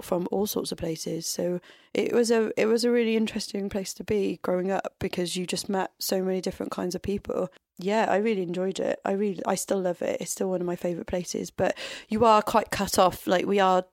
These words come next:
you know, an hour and a half away from the nearest city, from Swansea,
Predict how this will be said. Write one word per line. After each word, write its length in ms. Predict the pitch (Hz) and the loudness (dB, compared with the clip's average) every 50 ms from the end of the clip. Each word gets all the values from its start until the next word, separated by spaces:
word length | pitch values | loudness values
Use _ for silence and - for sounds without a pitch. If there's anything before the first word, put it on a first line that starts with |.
| - - - - | -10 -12 -8 -4
you 120 | 208 202 | -2 0
know, 200 | 196 175 170 170 | 2 2 2 2
an 120 | - 180 196 | 2 2 2
hour 220 | 196 190 190 190 | 2 2 2 2
and 80 | 190 185 | 2 0
a 60 | 180 | 0
half 340 | 175 190 185 180 - - - | 0 -2 -2 -4 -6 -8 -8
away 260 | 180 175 196 190 185 | -4 -2 0 0 0
from 260 | 180 - - 180 180 180 | -2 -2 -4 -2 -2 -2
the 100 | 180 185 | 0 0
nearest 460 | 185 185 175 170 175 170 - - - | 0 0 0 0 -2 -4 -4 -6 -4
city, 520 | - 190 180 - - - - - 180 - - - - - - - _ _ | -4 -4 -4 -4 -4 -4 -4 -4 -6 -8 -10 -16 -20 -20 -20 -20 _ _
from 180 | - 175 170 | -4 -2 -2
Swansea, 760 | 160 - - 196 190 190 190 185 170 - - - 196 185 175 | -4 -2 0 0 0 2 0 -2 -4 -4 -6 -4 -4 -6 -6